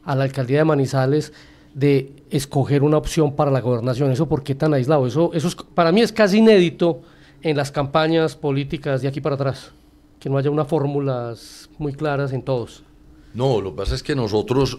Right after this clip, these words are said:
Speaker 2: nosotros en el caso de, bueno, en el caso de Jorge Eduardo Rojas, ustedes saben que estamos avi-, avalados de manera principal por el mismo partido, que es el Partido Conservador Colombiano,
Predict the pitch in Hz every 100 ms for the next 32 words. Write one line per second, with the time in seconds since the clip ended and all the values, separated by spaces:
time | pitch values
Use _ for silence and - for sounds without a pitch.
0 | - 95 98 95 120 120 107 92 69 101
1 | 95 92 117 113 95 87 85 82 85 85
2 | - 92 92 85 92 107 127 104 90 87
3 | 113 135 131 120 - - - 92 95 98
4 | 98 - 82 73 71 - 76 85 87 78
5 | 69 - 78 73 76 73 80 87 - -
6 | - - _ - 90 85 85 95 95 85
7 | 85 78 80 95 87 78 90 85 - 127
8 | 92 90 85 71 87 85 76 71 69 -
9 | 95 80 107 151 135